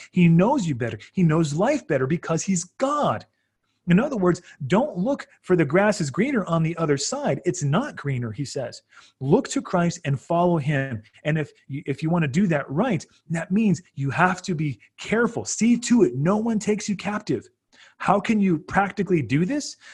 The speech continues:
Well, let me try to distill it for you. This is very similar to last week's point number two, but here's point number two this week. Filter all inputs through the scriptures. If you're gonna see to it that no one takes you captive, and make sure that it's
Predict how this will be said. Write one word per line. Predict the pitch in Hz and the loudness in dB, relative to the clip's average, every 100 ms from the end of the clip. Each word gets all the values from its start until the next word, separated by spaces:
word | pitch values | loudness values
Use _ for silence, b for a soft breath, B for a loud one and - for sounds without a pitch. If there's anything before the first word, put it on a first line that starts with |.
| B | B
Well, | 147 | -2
let | 180 | 0
me | 220 | 0
try | 202 208 | 0 2
to | 165 | 2
distill | 156 - 190 | 0 -2 -2
it | 165 | -2
for | 139 | -2
you. | 120 | 0
This | 160 202 | 0 0
is | |
very | 165 254 | 0 0
similar | 220 214 190 | 0 0 2
to | 151 | 2
last | 139 160 175 | 2 2 0
week's | 131 - | -4 -4
point | 139 120 | -6 -4
number | 127 | -4
two, | 120 139 | -4 -2
but | 135 143 | -2 0
here's | 226 - | -2 -2
point | 208 | -2
number | 180 170 | 0 0
two | 180 | 2
this | 160 165 | 2 0
week. | 131 101 - B B | -2 -6 -8 B B
Filter | - 220 240 262 233 | 0 0 2 -2 2
all | 185 196 190 | 2 4 2
inputs | 170 143 127 - | 0 0 -4 0
through | 151 165 | 4 4
the | 160 | 4
scriptures. | - 147 143 127 104 - _ _ _ _ _ _ _ | 2 -2 -2 -4 -8 -12 _ _ _ _ _ _ _
If | 156 185 | -2 2
you're | 208 | 2
gonna | 247 196 | 2 0
see | - 226 | 0 -2
to | - 233 | 2 4
it | 160 | 4
that | 143 | 2
no | 139 | 0
one | 202 226 | 0 0
takes | 208 - | -2 -2
you | 175 | -2
captive, | 208 208 135 120 - b b b b - | -2 0 0 -2 -6 b b b b -2
and | 151 156 | 2 4
make | 185 | 4
sure | - 247 202 | 2 0 0
that | 156 | 2
it's | 151 - | 0 -2